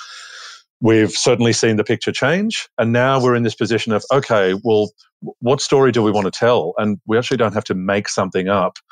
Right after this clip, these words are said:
and figure out how to talk about it. We just need to take stock of what we have. Old vines, hundred varieties, sixty-five regions,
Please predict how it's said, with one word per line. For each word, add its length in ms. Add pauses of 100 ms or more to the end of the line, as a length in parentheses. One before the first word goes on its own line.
(340)
and 160
figure 380
out 120
how 100
to 80
talk 240
about 240
it. 160
We 100
just 320
need 180
to 80
take 220
stock 260
of 120
what 180
we 120
have. 300 (400)
Old 220
vines, 540 (300)
hundred 300
varieties, 480
sixty-five 540
regions, 600